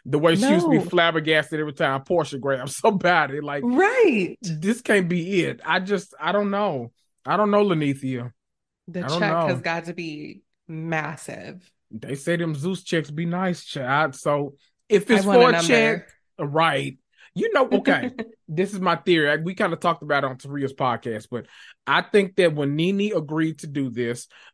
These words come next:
Speaker 1: I think multiple things were attached. And I
Speaker 2: Mm-hmm.
Speaker 1: think one of the biggest things that she was interested in, so, like, she did the Baddies reunion,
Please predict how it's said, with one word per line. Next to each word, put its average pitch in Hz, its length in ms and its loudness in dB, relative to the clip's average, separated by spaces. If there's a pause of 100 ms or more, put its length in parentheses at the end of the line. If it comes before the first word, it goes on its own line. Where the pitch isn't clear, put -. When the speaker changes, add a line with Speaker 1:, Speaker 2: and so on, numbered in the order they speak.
Speaker 1:
I 151 140 2
think 160 320 0
multiple 151 480 -2
things 139 360 -2
were 131 120 -2
attached. 117 560 -6 (400)
And 143 240 -6
I 180 220 4
Speaker 2:
Mm-hmm. 214 80 -6
Speaker 1:
think 180 320 -2
one 160 160 0
of 143 100 -4
the 143 60 -4
biggest 170 400 -2
things 156 320 0
that 127 80 -14
she 156 140 -6
was 151 120 -6
interested 135 500 -6
in, 127 140 -4
so, 151 140 -6
like, 131 160 -2
she 151 200 -8
did 156 240 0
the 156 80 -2
Baddies 147 380 2
reunion, 156 560 -2